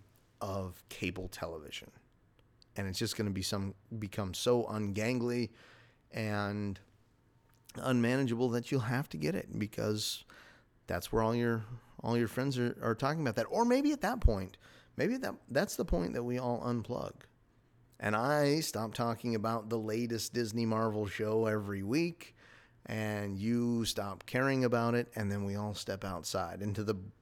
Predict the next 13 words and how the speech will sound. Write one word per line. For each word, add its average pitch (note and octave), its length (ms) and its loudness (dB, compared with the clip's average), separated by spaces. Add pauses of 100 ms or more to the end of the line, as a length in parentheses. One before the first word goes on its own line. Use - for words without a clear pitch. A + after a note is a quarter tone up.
(300)
the - 80 -6
broken, G#2+ 720 0 (100)
desolate A2 460 0 (160)
wasteland A2 680 2
of G2+ 120 0
the A2 100 0
apocalyptic G#2 720 2
nuclear G2+ 460 -2
future. - 480 -6 (1200)
Or, C#3+ 640 2 (640)
or D3+ 800 0
the A2+ 240 4
utopian, A2+ 1160 2